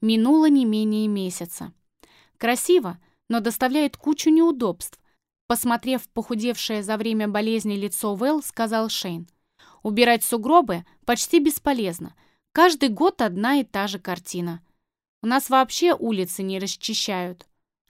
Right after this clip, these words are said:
отозвалась Вэл, глубоко вдыхая морозный воздух, от которого прояснилось в голове и становилось легче дышать. Налетевший ветер бросил в лицо горсть снега.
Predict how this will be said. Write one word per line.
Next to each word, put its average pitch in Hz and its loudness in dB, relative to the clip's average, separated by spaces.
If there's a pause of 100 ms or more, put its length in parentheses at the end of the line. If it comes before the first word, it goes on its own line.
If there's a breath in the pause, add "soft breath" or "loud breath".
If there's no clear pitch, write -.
(180)
отозвалась 208 0
Вэл, 254 0 (260 loud breath)
глубоко 233 2
вдыхая 269 0
морозный 226 0
воздух, 226 -2 (200 loud breath)
от 196 -6
которого 277 0
прояснилось 240 0
в 202 -4
голове 190 -2 (240 loud breath)
и - -4
становилось 247 0
легче 233 -2
дышать. 190 -6 (560)
Налетевший 226 0
ветер 226 -2 (300 soft breath)
бросил 285 4
в 208 -4
лицо 214 0
горсть 262 0
снега. 196 -4